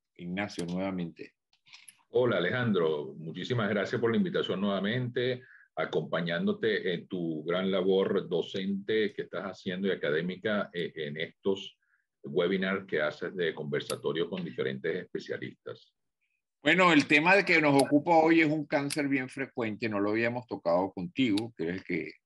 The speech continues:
Speaker 1: tocamos esta parte de cáncer de, del área digestiva, que es el cáncer de hígado. Entonces, la primera pregunta que vamos a hacer no es la, la,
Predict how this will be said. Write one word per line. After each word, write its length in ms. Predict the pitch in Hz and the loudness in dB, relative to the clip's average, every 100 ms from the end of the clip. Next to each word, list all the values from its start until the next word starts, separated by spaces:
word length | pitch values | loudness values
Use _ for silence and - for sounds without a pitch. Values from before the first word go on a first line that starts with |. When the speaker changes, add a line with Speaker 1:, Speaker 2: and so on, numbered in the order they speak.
| _ _ - _ | _ _ -10 _
Speaker 1:
tocamos 400 | 85 80 82 92 | -8 -4 -4 -4
esta 200 | 92 90 | -4 -4
parte 300 | 92 85 101 | -2 -2 -4
de 100 | 90 | -4
cáncer 440 | 85 80 82 90 | -4 -8 -8 -8
de, 400 | 87 85 80 78 _ _ - | -4 -4 -6 -10 _ _ -14
del 180 | 85 80 | -10 -8
área 420 | 78 90 92 85 | -6 -2 0 0
digestiva, 760 | 78 73 - - 123 101 101 - _ _ _ _ _ _ _ _ | -4 -12 -14 -6 -4 -2 -4 -10 _ _ _ _ _ _ _ _
que 160 | 120 117 | 2 2
es 140 | 117 | 4
el 180 | 143 135 | 0 2
cáncer 640 | 147 131 131 - 143 135 | 2 2 0 0 0 0
de 260 | 117 101 - | 0 -2 -4
hígado. 480 | 110 113 76 71 - | -8 -8 -8 -10 -12
Entonces, 400 | 90 90 101 156 | -10 -4 -2 4
la 260 | 143 127 - _ | 4 4 0 _
primera 600 | - 117 113 117 127 151 | -2 0 0 0 2 0
pregunta 720 | 147 123 110 110 - 139 139 _ | 0 -2 -2 -6 -4 -4 -4 _
que 300 | - 104 98 | -4 2 2
vamos 320 | 92 98 113 123 | 2 0 0 -2
a 40 | |
hacer 520 | 107 107 98 101 113 _ _ _ _ _ _ _ | -2 0 0 -2 -8 _ _ _ _ _ _ _
no 280 | 104 107 107 | -2 2 2
es 120 | 107 | 2
la, 320 | 120 123 - - | 4 4 2 0
la, 380 | 104 98 85 | 4 4 4